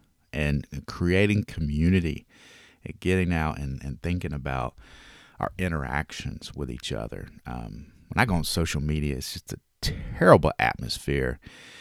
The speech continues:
Um, just looking through the comments, and I really just am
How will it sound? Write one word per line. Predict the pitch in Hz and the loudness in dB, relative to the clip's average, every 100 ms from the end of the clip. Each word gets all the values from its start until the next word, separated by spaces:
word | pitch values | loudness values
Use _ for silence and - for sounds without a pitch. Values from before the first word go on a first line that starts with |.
| - - - - - | -20 -20 -20 -20 -8
Um, | 69 76 71 67 67 - | -2 0 -2 -4 -6 -6
just | - - | -6 -2
looking | 87 82 | -2 0
through | 76 | -2
the | |
comments, | 76 85 80 78 78 76 - | -2 0 0 2 2 0 -4
and | 73 71 69 - | -6 -4 -6 -6
I | 73 | -6
really | 69 73 80 78 73 | -4 -2 0 0 -2
just | 71 69 - | -2 -6 -6
am | 76 64 69 | -8 -8 -8